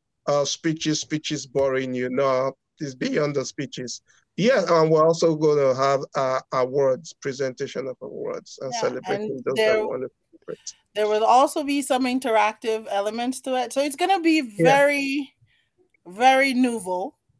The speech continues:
Speaker 2: Um, it will be, it will be aired. We got that confirmation. Uh, I was really
Speaker 1: And
Speaker 2: shocked,
Speaker 1: it's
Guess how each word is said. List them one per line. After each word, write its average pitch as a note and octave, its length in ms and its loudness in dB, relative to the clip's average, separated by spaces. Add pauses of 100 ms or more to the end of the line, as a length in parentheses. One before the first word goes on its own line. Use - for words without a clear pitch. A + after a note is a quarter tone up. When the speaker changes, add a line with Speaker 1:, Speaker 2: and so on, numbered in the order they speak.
(1080)
Speaker 2:
Um, G3 500 -2
it A#3+ 200 2
will C#4+ 360 8
be, C4+ 580 0
it A3 220 -2
will A3 380 -2
be D#4 260 -2
aired. A#3+ 360 0 (300)
We F#3 140 -10
got G3 220 0
that A#3+ 200 0
confirmation. B3 720 -2 (1120)
Uh, G#3 260 2
I A3+ 140 4
was G#3 240 2
really G3+ 200 -2
Speaker 1:
And F#3 60 0
Speaker 2:
shocked, D3 360 2
Speaker 1:
it's - 120 -8